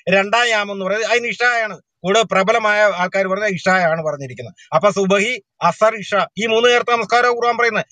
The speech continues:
ദുലൂക്കി ശംസീനെ നിങ്ങൾ കൊണ്ടുപോയി സൂര്യൻ മുകളിൽ കൊണ്ടുവന്ന് കെട്ടുന്നൊന്നും പറയണ്ട, അതൊക്കെ നിങ്ങളുടെ വ്യാഖ്യാതാക്കളുടെ കള്ളത്തരങ്ങളാണ്. മനസ്സിലായോ? അപ്പൊ നിങ്ങൾ ഇത് ഈ അഞ്ചു നേരം ആക്കിയത് നിങ്ങൾ ഹദീസിലേക്ക് ചെന്നപ്പോഴാണ്, ഹദീസിലേക്ക് ചെന്നപ്പോഴാണ് നിങ്ങൾ അഞ്ചു നേരം ആക്കിയത്.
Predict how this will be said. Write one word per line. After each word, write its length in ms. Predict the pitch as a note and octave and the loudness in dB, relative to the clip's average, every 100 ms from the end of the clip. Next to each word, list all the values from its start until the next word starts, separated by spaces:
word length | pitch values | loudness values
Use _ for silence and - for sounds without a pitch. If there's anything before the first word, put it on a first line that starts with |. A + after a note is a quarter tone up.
| - | -2
ദുലൂക്കി 420 | F3 G#3+ A#3+ C4 | 0 4 2 2
ശംസീനെ 420 | B3 B3 A#3+ B3 B3 | 2 0 0 -2 -2
നിങ്ങൾ 220 | A#3+ A#3+ | -2 -2
കൊണ്ടുപോയി 260 | A#3 A#3+ | 2 0
സൂര്യൻ 280 | G#3 G#3 A#3 | -2 -4 -2
മുകളിൽ 280 | A3+ G#3 A#3+ | 0 0 0
കൊണ്ടുവന്ന് 320 | A#3 A3+ A#3 | 0 -4 -2
കെട്ടുന്നൊന്നും 500 | A3+ G3 A3 A3+ A3+ | -4 -4 -4 -4 -2
പറയണ്ട, 340 | G#3+ A3+ A3+ G3 C#3+ _ _ _ _ | 0 0 0 -2 -4 _ _ _ _
അതൊക്കെ 340 | G3+ G#3 A3 | 2 2 2
നിങ്ങളുടെ 280 | A3+ A3 A#3 | -6 -2 -2
വ്യാഖ്യാതാക്കളുടെ 840 | A3 G3 G3+ G#3+ A3 A3 A3+ A3 - _ F#3+ | 0 0 0 0 2 0 0 -2 -2 _ 2
കള്ളത്തരങ്ങളാണ്. 800 | G#3+ G3+ G#3+ G#3+ G#3+ F#3+ C#3+ G2+ _ _ _ | 2 4 2 2 -2 -2 -4 -10 _ _ _
മനസ്സിലായോ? 380 | G3 G3 G3 C3+ - E3 | -4 0 2 0 -2 -2
അപ്പൊ 140 | G3+ | 0
നിങ്ങൾ 300 | A3+ A3+ C4 | 0 0 0
ഇത് 100 | C4 | 0
ഈ 100 | B3+ | 0
അഞ്ചു 260 | A3+ G#3 A#3 | 0 0 0
നേരം 280 | B3 B3+ A3 | 0 4 2
ആക്കിയത് 320 | G#3+ A3+ A3 | 0 -8 -6
നിങ്ങൾ 160 | G#3+ | -2
ഹദീസിലേക്ക് 520 | G3+ F3 G3+ G3+ G#3+ F#3 | 0 0 -4 -6 -6 -6
ചെന്നപ്പോഴാണ്, 500 | E3+ A#2 - - _ _ _ _ F3+ | -8 -8 -12 -18 _ _ _ _ 0
ഹദീസിലേക്ക് 560 | G3 B3 B3 C4 C4+ | 2 -2 0 2 2
ചെന്നപ്പോഴാണ് 520 | C4+ B3+ B3 A#3+ B3 | 0 -2 0 0 0
നിങ്ങൾ 140 | A#3+ A3+ | 2 0
അഞ്ചു 200 | G3+ G3+ | 0 0
നേരം 240 | G#3 F#3+ | 0 2
ആക്കിയത്. 280 | E3 B2+ A#2 | 0 -2 -10